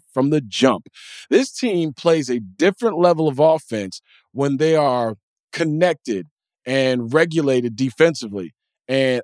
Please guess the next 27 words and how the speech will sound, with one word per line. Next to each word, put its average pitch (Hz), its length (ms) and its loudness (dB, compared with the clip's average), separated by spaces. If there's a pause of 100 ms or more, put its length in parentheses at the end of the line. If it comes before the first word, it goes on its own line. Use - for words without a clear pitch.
I 151 140 4
gotta 175 220 4
just 147 220 -2
say 147 140 2
this, 120 420 -2
DeMar 151 380 0
DeRozan 147 640 0
and 117 120 -4
the 104 60 -8
forty-one 151 680 0 (300)
points, 143 360 -4
his 113 140 -8
playoff 156 540 2
career 135 440 -2
high, 113 400 0 (380)
uh, 107 340 0 (240)
we've 175 220 -2
been 202 120 2
talking 170 240 2
about 143 200 2
DeMar 127 320 0
on 123 100 0
this 120 120 -4
podcast 110 760 -2
for 104 100 -10
this 98 160 -10
entire 147 960 0